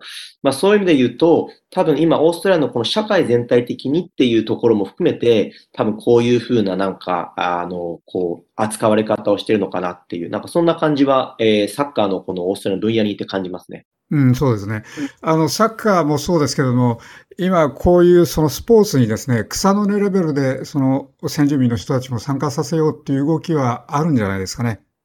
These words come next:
Speaker 1: そうですね。あの、それも先ほど言った、このサッカーも本当にまさにそのコミュニティ、僕らはグラスルーツとかって言い方をするんですけど、
Speaker 2: うん。
Speaker 1: その、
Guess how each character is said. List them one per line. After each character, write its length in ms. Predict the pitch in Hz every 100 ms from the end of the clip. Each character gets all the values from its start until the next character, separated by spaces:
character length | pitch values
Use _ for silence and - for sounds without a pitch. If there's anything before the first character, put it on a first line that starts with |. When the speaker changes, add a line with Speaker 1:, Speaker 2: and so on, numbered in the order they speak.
| _ _ _ _ _ _ _ _ _ _
Speaker 1:
そ 160 | - 196
う 40 |
で 60 | 123
す 80 | 127
ね。 260 | 139 139
あ 180 | 123 120
の、 500 | 117 117 117 113 113
そ 100 | 113
れ 60 | 151
も 100 | 147
先 220 | 151 143
ほ 100 | 156
ど 380 | 139 139 - -
言 100 | 110
っ 20 | -
た、 180 | 123 113
こ 120 | 117
の 80 | 110
サ 140 | 190
ッ 60 | 190
カ 120 | 151
ー 20 |
も 160 | 190 117
本 180 | 139
当 80 | 135
に 20 | 147
ま 40 |
さ 80 | 127
に 60 |
そ 100 | -
の 60 | 98
コ 140 | -
ミ 100 | 127
ュ 80 | 143
ニ 60 | 139
テ 80 | 143
ィ、 140 | 135 123
僕 220 | 120 143
ら 100 | 117
は 100 | 98
グ 100 | 110
ラ 140 | 127
ス 80 | 151
ル 80 | 143
ー 20 |
ツ 80 | 139
と 80 | 110
か 80 | 90
っ 40 |
て 60 | -
言 80 | 95
い 60 | 95
方 200 | 98 -
を 60 |
す 100 | -
る 80 | 120
ん 40 | 110
で 80 |
す 80 | -
け 120 | -
ど、 180 | 151 170
Speaker 2:
う 20 |
ん。 100 | 139 98 _ _ _ _
Speaker 1:
そ 200 | - 113
の、 220 | 107